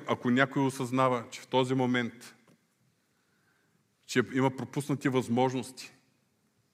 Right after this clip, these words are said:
и че неговото семейство или неговия живот не съответстват на това, за което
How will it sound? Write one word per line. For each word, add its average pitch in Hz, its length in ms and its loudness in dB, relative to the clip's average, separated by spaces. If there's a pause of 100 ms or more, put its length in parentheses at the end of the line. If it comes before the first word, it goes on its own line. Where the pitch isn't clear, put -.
(640)
и 127 100 0
че 127 420 0
неговото 135 420 0
семейство 135 480 -2
или 113 120 0
неговия 127 320 2
живот 120 580 -4 (880)
не 131 100 4
съответстват 139 640 2
на 131 80 0
това, 131 220 2
за 120 120 -4
което 127 440 0